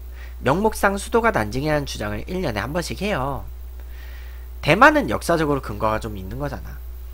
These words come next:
음, 뭐 그렇다는 거고요. 다만 북한은 한국전쟁 때 천구백오십 년 유월 이십팔 일 서울을 점령했다가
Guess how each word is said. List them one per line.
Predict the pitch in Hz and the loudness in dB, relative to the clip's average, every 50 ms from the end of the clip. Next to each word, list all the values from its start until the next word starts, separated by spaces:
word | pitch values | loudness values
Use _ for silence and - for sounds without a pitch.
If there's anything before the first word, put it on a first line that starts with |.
| - - - - - - - | -10 -10 -10 -12 -10 -10 -8
음, | 98 92 85 - - - - - - - - - - - - - - - - - - | -6 -6 -6 -8 -8 -10 -10 -10 -10 -10 -10 -10 -8 -8 -6 -6 -6 -8 -10 -10 -6
뭐 | - 107 101 | -4 -2 0
그렇다는 | - 113 110 - 131 147 175 | 0 0 0 0 0 -2 -2
거고요. | - 110 92 - 87 98 - - - - - - - - - - - - - - - - - - - - - - - - - - - - - - - - - - - - - - - - - - - - - - - | -2 -4 -4 -4 -4 -4 -4 -6 -8 -10 -10 -10 -10 -10 -8 -8 -10 -10 -10 -10 -10 -10 -10 -10 -10 -10 -10 -12 -12 -12 -12 -10 -10 -10 -10 -10 -10 -10 -10 -10 -12 -12 -12 -12 -12 -12 -12 -10 -12 -12 -12 -8 0
다만 | - - 143 - 196 240 277 - - - - - - | 2 4 6 8 8 8 6 4 -4 -6 -6 -4 0
북한은 | - 143 - - 170 165 160 208 277 - - - - - - - - - - - - | 2 4 4 4 4 4 2 0 -2 -4 -8 -10 -10 -10 -10 -10 -10 -10 -10 -10 -8
한국전쟁 | - - 320 330 330 349 320 - 269 240 208 190 156 143 | -4 0 2 2 2 2 2 0 0 0 2 0 0 0
때 | - 269 349 - - - - - - - - - - - - - - - - - - - - - - - - - - - - - - - - - | 0 0 0 -2 -4 -10 -10 -10 -10 -10 -10 -10 -10 -10 -10 -10 -10 -10 -10 -10 -10 -10 -10 -10 -10 -10 -10 -10 -10 -8 -10 -10 -10 -10 -10 -4
천구백오십 | - - 269 247 269 269 254 240 - - 113 - 131 120 | -2 -2 0 2 6 6 6 6 4 2 -2 -2 -2 0
년 | 123 143 151 156 - - | 2 2 2 2 -2 -4
유월 | 95 101 110 123 139 143 - - | -2 2 4 4 4 4 2 -4
이십팔 | 101 110 - - - - - 143 117 | -6 -6 -6 -6 -4 -4 -4 -2 -2
일 | 110 143 185 | -2 -4 -4
서울을 | - - - 202 202 196 190 180 | -2 2 4 4 6 6 4 2
점령했다가 | - 110 107 107 117 110 101 - - 104 104 - 160 - | 0 -2 -2 -2 -2 -2 -2 -2 -2 -2 0 0 -2 -2